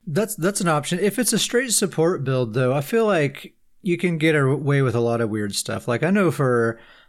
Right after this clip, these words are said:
a long time, I saw a lot of, like, trial healers wearing, um,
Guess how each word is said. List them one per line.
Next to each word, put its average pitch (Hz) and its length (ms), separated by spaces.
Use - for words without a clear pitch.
a 123 140
long 147 300
time, 131 420
I 135 60
saw 139 360
a - 20
lot 117 240
of, 107 140
like, 101 200
trial 127 540
healers 110 580
wearing, 107 640
um, 101 720